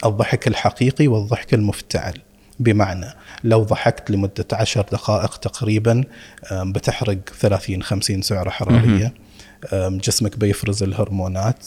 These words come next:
Speaker 1: ضغط الدم بيتغير إلى آخره، كأنك مسوي رياضة لعشر دقائق. آم،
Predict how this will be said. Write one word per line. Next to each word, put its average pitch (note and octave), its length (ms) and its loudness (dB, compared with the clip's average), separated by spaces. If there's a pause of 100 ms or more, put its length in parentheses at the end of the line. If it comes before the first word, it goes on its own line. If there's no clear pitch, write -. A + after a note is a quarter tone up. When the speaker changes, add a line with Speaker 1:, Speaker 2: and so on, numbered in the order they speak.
Speaker 1:
ضغط G#2+ 320 -2
الدم G2+ 380 0
بيتغير G2 920 -2
إلى A2+ 140 0
آخره، - 540 -4
كأنك G2+ 480 -4
مسوي F#2 300 -4
رياضة F2+ 400 -6
لعشر G2+ 360 -8 (100)
دقائق. - 540 -8 (720)
آم، F#2 360 -2